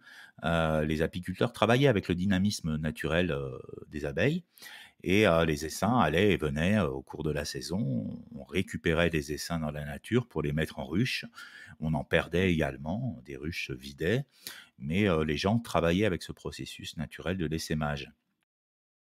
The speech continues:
Traditionnellement, même en, en, en France, il y a des, il y a des témoignages de cela. Euh, et on avait remarqué que,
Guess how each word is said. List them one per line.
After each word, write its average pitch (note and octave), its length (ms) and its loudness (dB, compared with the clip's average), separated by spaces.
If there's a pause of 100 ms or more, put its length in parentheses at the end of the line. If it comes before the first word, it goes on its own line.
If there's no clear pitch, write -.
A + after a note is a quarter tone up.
(140)
Traditionnellement, G2 720 4
même F#2+ 180 6
en, D#2 340 2 (440)
en, - 480 -10 (180)
en - 100 -10
France, - 380 -4
il B1+ 60 -8
y - 20 -10
a - 20 -10
des, C2 380 -12 (640)
il - 100 -16
y - 40 -14
a - 20 -12
des - 380 -16
témoignages D#2 560 0
de D2 120 -4
cela. B2+ 380 2 (520)
Euh, D2+ 360 2
et D#2 160 0
on E2 140 2
avait E2+ 180 4
remarqué F2+ 480 2
que, D#2+ 320 2